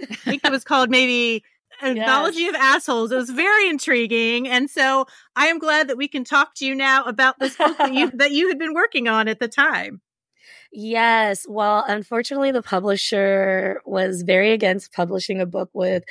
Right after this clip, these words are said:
Speaker 2: profanity in the title. And it was a hill that I thought I was willing to die on. But as I did more and more research,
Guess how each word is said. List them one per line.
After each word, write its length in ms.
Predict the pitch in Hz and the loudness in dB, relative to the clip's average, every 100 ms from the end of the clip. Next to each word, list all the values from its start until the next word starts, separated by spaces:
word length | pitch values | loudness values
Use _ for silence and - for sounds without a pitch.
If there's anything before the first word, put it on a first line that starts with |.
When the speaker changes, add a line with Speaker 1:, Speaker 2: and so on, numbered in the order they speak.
| - - | -20 -6
Speaker 2:
profanity 560 | - 233 233 240 220 196 | -2 0 2 2 0 -2
in 80 | 185 | -4
the 80 | 175 | -4
title. 520 | 180 170 175 185 220 - - - - | -2 0 2 0 -2 -12 -20 -18 -2
And 320 | 208 202 202 | 2 2 2
it 140 | - 220 | 2 2
was 140 | 220 | 4
a 80 | 214 | 2
hill 300 | 202 269 294 | 6 6 6
that 120 | 262 | 6
I 140 | 214 196 | 4 4
thought 240 | 208 202 | 4 4
I 80 | 220 | 4
was 160 | 214 208 | 2 0
willing 280 | 202 202 202 | 0 0 0
to 100 | 196 | 2
die 300 | 185 190 196 | 2 4 2
on. 380 | 196 196 190 190 | 0 -2 -4 -6
But 100 | 196 | -6
as 140 | 196 | -2
I 80 | 240 | 0
did 160 | 233 220 | 0 -2
more 180 | 208 | -4
and 80 | 208 | -2
more 180 | 202 190 | -2 -2
research, 600 | 190 185 - 185 190 | -4 -4 -4 -2 -2